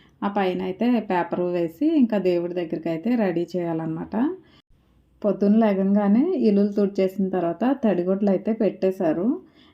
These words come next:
ఇంకా ఇప్పుడు ఏంటంటే అవన్నీ చేస్తున్నారు కదా అని చెప్పి ఏదో పైన కొంచెం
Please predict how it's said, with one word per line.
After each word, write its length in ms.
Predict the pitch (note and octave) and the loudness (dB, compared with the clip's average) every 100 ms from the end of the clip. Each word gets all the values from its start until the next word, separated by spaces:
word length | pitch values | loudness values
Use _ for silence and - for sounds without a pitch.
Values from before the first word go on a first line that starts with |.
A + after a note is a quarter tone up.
| - | -16
ఇంకా 320 | - G3 G3 | -4 -2 0
ఇప్పుడు 260 | F#3+ F#3+ F#3 | -2 -2 0
ఏంటంటే 420 | F3+ F#3+ G#3+ G3+ | 0 0 0 0
అవన్నీ 280 | A3 F#3 F3+ | 2 0 -2
చేస్తున్నారు 520 | F#3+ F#3 F3 F#3+ F#3 | -2 -4 -2 -4 -4
కదా 200 | F#3+ F3 | -4 -4
అని 120 | F3 E3+ | -4 -4
చెప్పి 340 | E3 - C4+ | -6 -2 0
ఏదో 240 | A#3 F3+ G3 | 0 0 -4
పైన 440 | G3+ F#3 E3+ E3+ E3 | -4 -6 -4 -8 -8
కొంచెం 400 | E3+ E3+ F3 | -8 -6 -6